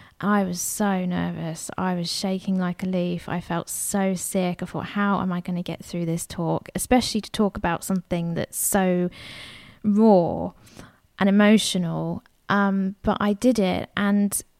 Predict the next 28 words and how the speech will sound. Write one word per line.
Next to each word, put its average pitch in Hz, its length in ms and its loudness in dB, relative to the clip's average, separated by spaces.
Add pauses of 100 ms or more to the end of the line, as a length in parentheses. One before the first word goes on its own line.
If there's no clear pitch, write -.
(120)
it - 140 2
was 208 160 2
at - 140 -2
that - 260 4
point - 680 4
that 214 140 2
I 208 100 2
realised 208 520 4
I 202 80 2
had 196 180 0
changed. 196 520 0
I 190 160 0
wasn't 196 640 0
the 190 80 -6
person 196 380 0
I 185 120 0
was 202 200 4
anymore. 180 480 0
I 180 60 0
used 190 220 -2
to 202 60 -10
be 202 100 2
very, 202 240 4
very 190 220 0
shy 185 480 0
and 185 360 -2
timid 185 480 0 (160)
and 185 420 -4